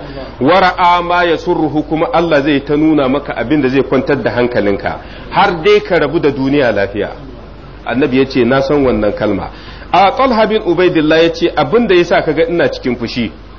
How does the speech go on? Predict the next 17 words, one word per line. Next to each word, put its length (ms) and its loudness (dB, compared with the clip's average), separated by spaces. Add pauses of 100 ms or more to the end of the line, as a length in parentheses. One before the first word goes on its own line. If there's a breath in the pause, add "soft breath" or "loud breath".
(920)
wallahi 640 2
Annabi 440 2
ya 140 4
faɗi 240 -2
maganan 540 2
nan 140 0
sai 240 0
na 140 2
manta 540 0
in 80 -6
tambaye 420 0
shi 160 -4
ya 80 -2
gaya 260 4
min 160 4
kalman 400 0
nan, 160 0